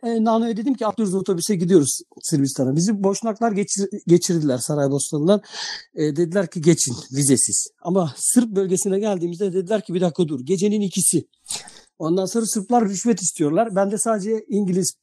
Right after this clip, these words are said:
sterlini var, bir de Türk parası var. İkisini de kabul etmiyorlar. Ondan sonra Nano'ya dedim ki, "Nano," dedim, "ben şimdi Boşnakça, İngilizce bir şeyler anlatmaya çalışıyorum. Karşımdaki çok sert." "Nano," dedim, "bir dakika gel," dedim. Nano'nun da bir hafif hafif Alzheimer başlaması var. Doksan sekiz yaşında.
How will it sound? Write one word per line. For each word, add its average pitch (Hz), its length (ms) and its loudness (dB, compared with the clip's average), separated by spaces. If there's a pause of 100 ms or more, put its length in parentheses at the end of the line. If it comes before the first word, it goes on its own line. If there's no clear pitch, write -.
(140)
sterlini 165 520 0
var, 208 180 0
bir 196 60 0
de 190 60 0
Türk 208 280 0
parası 165 280 -2
var. 220 100 0
İkisini 202 280 -2
de 190 60 0
kabul 175 260 0
etmiyorlar. 190 500 2 (540)
Ondan 196 280 0
sonra 214 360 -2 (300)
Nano'ya 196 380 -2
dedim 214 200 -6
ki, 156 260 -4
"Nano," 175 240 0
dedim, 170 160 -6
"ben 202 140 0
şimdi 196 280 -6
Boşnakça, 185 520 0
İngilizce 185 400 2
bir 175 40 -6
şeyler 196 220 -2
anlatmaya 190 440 -2
çalışıyorum. 208 500 0 (100)
Karşımdaki 180 580 0
çok - 260 4
sert." 208 320 -2 (340)
"Nano," 180 260 0
dedim, 156 200 -2
"bir 180 60 2
dakika 170 240 0
gel," 147 200 0
dedim. 131 200 -6
Nano'nun 214 320 -2
da 196 80 2
bir 190 60 -6
hafif 208 300 0
hafif 226 220 -2
Alzheimer 185 500 0
başlaması 156 520 0
var. 180 140 2 (320)
Doksan 160 300 0
sekiz 175 240 -2
yaşında. 160 480 0